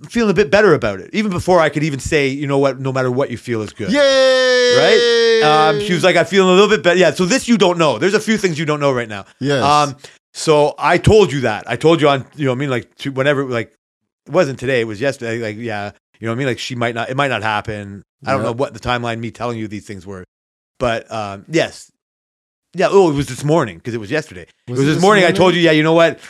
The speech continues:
Speaker 1: She's not sh-, as keen on it. It might not be this thing."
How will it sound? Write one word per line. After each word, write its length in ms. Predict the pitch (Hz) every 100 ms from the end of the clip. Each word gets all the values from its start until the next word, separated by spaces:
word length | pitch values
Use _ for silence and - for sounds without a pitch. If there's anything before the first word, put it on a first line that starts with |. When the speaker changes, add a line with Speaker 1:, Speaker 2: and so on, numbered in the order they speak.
| -
Speaker 1:
She's 160 | - 139
not 200 | 151 139
sh-, 140 | - -
as 240 | 131 131
keen 320 | - 143 156
on 180 | 143 143
it. 160 | 143 117
It 120 | 123
might 180 | 131 131
not 220 | 127 110
be 120 | 127
this 200 | 120 113
thing." 400 | 123 123 120 120